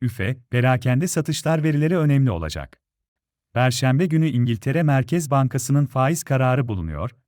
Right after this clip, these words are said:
gösterge faizde yirmi beş baz puan indirim bekleniyor.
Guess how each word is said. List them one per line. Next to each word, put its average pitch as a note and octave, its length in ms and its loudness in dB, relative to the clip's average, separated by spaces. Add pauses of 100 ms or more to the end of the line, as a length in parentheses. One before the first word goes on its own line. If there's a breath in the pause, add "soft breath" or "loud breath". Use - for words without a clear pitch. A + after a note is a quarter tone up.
gösterge C3 540 0
faizde C#3+ 460 0
yirmi A#2+ 320 0
beş F3 220 -2
baz E3+ 180 -2
puan D#3+ 220 2
indirim C3+ 380 2
bekleniyor. D#2 580 -8